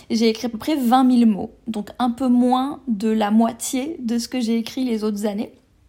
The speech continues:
Donc oui, effectivement, en termes de performance, c'était moins bien. Par contre, j'ai écrit tous les jours. Et même si je n'en avais pas toujours envie au moment de m'y mettre,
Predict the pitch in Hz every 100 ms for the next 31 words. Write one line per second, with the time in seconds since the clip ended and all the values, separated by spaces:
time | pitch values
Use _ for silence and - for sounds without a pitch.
0 | _ _ _ _ _ - - - - -
1 | 220 320 302 240 - 214 254 262 240 220
2 | 220 - 208 214 202 - - - 277 285
3 | 254 196 196 196 311 - _ _ _ -
4 | - - 302 - - - - 202 226 233
5 | - 262 - - 320 269 214 - - _
6 | _ _ _ _ _ - - - _ -
7 | 226 226 254 349 349 330 - 294 285 240
8 | 233 240 240 285 277 285 262 277 285 277
9 | 269 - - 330 302 285 240 233 208 -
10 | -